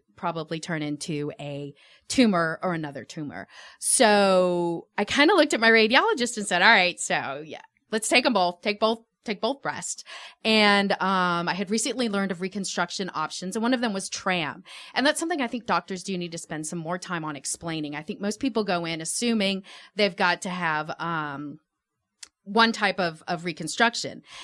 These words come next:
And a tram is where they take all of your belly fat, okay? They squish it up your body, and they make boobs out of it, all right? So I looked at my doctor and said, "Let me get this right.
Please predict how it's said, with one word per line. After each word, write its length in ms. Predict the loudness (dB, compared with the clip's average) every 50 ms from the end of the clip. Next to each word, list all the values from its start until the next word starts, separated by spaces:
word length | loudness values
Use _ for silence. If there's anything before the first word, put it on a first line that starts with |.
| -16 -18 -18 -16 _ -2
And 480 | 0 2 2 2 2 2 0 0 -2 -2 -6
a 60 | -4
tram 440 | -4 -2 0 2 2 2 2 2 0
is 140 | 0 -2 0
where 240 | 0 2 2 2
they 140 | 0 0 -2
take 440 | -2 -4 -4 -4 -2 -4 -6 -8 -10 _ _ -4
all 220 | -2 -2 0 0
of 160 | -2 -2 -2
your 80 | -4 -4
belly 340 | -4 -4 -6 -6 -8 -12 -12
fat, 580 | -10 -10 -6 -2 -2 -2 -2 -4 -8 -8 -10 _ _ _ _
okay? 280 | -4 0 2 4 6 6 4 4 2 -4 -20 -20 -18 -12
They 320 | -6 -4 -4 -2 -2 -4
squish 720 | -2 -2 -2 -2 -2 _ -14 -8 -4 0 2 4 4 4
it 80 | 4 4
up 240 | 4 4 4 2 2
your 120 | 0 4
body, 540 | 6 8 8 8 6 6 4 2 4 4 2 2 0 -14 -8 2 2
and 80 | 4 4
they 80 | 6
make 160 | 4 2 4
boobs 240 | 6 6 6 6 4
out 180 | 0 -4 -4 -6
of 80 | -10
it, 160 | -12 -14 -16 _ _ _ 2
all 100 | 6 6
right? 340 | 8 8 8 6 4 2 -2 -10 -14 -12 -10
So 580 | -4 -2 2 4 6 6 6 6 6 4 4 4 4
I 80 | 4 2
looked 240 | 2 0 0 0 0
at 80 | 2
my 100 | 2 0
doctor 300 | 2 2 0 0 0 -4
and 100 | -4 -4 -4
said, 140 | -4 -4
"Let 100 | -4 -4
me 60 | -6 -6
get 160 | -8 -10 -12
this 180 | -14 -18 -16
right. 220 | -16 -18 -18 -20